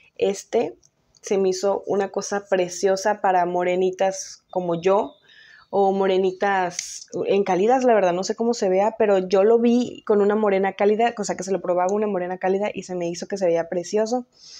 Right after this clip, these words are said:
Espero que no me decepcione, es el quinientos sesenta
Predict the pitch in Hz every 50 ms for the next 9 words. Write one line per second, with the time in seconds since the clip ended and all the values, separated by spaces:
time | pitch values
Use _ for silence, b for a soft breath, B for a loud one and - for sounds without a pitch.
0 | B B _ 202 196 - - - 220 226 240 233 233 220 214 214 220 220 226 220
1 | 214 196 - - 226 226 240 254 247 - 208 - 220 220 220 220 208 196 190 196
2 | 202 214 208 208 185 - - 190 202 202 - 196 196 -